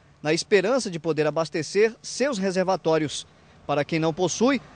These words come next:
a situação é complicada. Para o gerente regional da gespisa em Parnaíba, Marcos Gaúcho, o problema do último final de semana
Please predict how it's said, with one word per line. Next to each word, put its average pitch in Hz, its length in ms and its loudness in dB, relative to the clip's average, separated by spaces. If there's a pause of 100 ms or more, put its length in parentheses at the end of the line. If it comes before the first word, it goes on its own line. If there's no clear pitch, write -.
a 233 80 0
situação 240 580 0
é 202 60 0
complicada. 170 760 0 (300)
Para 165 140 4
o 165 40 2
gerente 175 360 2
regional 165 520 2
da 160 140 2
gespisa 160 540 0
em 156 40 -2
Parnaíba, 170 560 0
Marcos 151 460 -4
Gaúcho, 202 520 2 (280)
o 240 100 -2
problema 233 560 2
do 147 120 -4
último 160 280 -2
final 147 260 -2
de 139 80 -6
semana 160 500 0